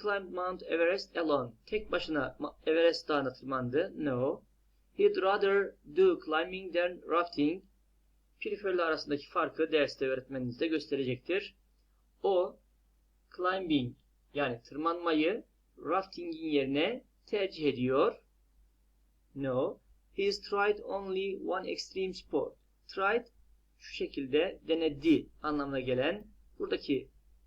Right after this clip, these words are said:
sadece S olarak gördüğümüz kelime de has kelimesinin kısaltılmışı.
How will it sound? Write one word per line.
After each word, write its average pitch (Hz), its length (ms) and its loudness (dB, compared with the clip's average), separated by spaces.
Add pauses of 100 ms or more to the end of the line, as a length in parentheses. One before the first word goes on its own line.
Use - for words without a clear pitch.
(600)
sadece 139 640 0
S 180 300 2
olarak 147 360 4
gördüğümüz 135 400 2
kelime 135 320 -2
de 180 200 0 (120)
has 180 220 -2
kelimesinin 135 520 -6
kısaltılmışı. 127 880 -2